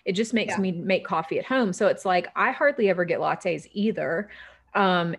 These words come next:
Speaker 1: and it's a treat when I do get it. And now it's seriously, like, maybe once or twice a year. Um, and it's because I will ser-, I will talk myself out of it when I see
Speaker 2: Yeah.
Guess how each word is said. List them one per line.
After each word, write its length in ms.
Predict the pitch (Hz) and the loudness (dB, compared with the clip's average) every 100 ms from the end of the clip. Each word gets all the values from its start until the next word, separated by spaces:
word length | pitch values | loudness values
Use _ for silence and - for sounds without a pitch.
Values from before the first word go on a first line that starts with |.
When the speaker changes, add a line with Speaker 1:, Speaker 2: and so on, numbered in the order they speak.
| - | -2
Speaker 1:
and 140 | 202 | 0
it's 160 | 185 - | 0 -2
a 60 | |
treat 500 | 196 - 269 269 - _ | -6 -4 -2 -2 -4 _
when 120 | 202 | -2
I 100 | 190 | 0
do 260 | 180 202 233 | 0 -2 -2
get 160 | 170 151 | -2 0
it. 260 | 165 156 | 0 0
And 240 | - 202 196 | 0 2 2
now 320 | 185 285 220 | 2 0 0
it's 140 | - | -4
seriously, 540 | - 240 277 277 269 226 | -8 -10 -10 -6 -2 0
like, 420 | 196 175 - - _ | 0 -4 -6 -16 _
maybe 540 | 180 185 247 285 294 294 | -2 0 0 0 -2 -2
once 300 | 302 294 294 | -4 -6 -6
or 100 | 285 | -8
twice 340 | 277 277 277 | -4 -4 -6
a 60 | 277 | -8
year. 420 | 277 294 302 302 - - - - - | -8 -6 -6 -6 -12 -20 -20 -12 0
Um, 480 | 233 233 226 220 - | 2 4 2 0 0
and 120 | 339 | 2
it's 160 | 392 392 | 2 2
because 300 | 359 359 339 | 0 2 0
I 180 | - 294 | 0 0
will 200 | 320 320 | 0 -2
ser-, 300 | - 294 285 | -4 -6 -4
I 200 | - 233 | -2 2
will 180 | 359 403 | 4 2
talk 340 | 392 226 240 311 | 2 -4 -4 -4
myself 400 | 285 - 285 285 | -4 -2 -2 -2
out 220 | 294 403 | -4 -4
of 100 | 170 | -4
it 160 | 117 | -4
when 120 | 95 185 | -2 -2
I 120 | 196 | -2
see 300 | 196 - 240 339 226 | -4 -8 -2 0 2
Speaker 2:
Yeah. 40 | 214 | 2